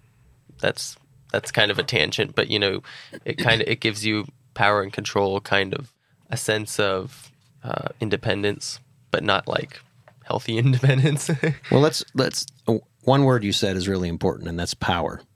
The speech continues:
Speaker 2: right? Clearly, changing words or the meaning of words gives someone power, because if he can say, <laughs> think of it from the term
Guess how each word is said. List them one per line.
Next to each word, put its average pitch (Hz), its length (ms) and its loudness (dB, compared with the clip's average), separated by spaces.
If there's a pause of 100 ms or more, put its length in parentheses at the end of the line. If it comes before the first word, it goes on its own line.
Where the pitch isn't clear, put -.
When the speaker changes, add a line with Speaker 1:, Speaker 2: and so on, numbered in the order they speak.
(640)
Speaker 2:
right? 95 280 2 (580)
Clearly, 127 720 2
changing 110 580 0
words 92 460 0
or 98 60 0
the 98 140 0
meaning 123 340 4
of 90 180 -6
words 73 420 -6 (720)
gives 107 340 2 (240)
someone 98 480 0
power, - 600 0
because - 260 -2
if 98 100 -4
he 131 80 0
can 107 200 0
say, 104 480 -2 (1000)
<laughs> - 600 -4
think 160 160 4
of 143 120 6
it 139 140 0
from 107 380 2 (380)
the 110 100 2
term 110 480 2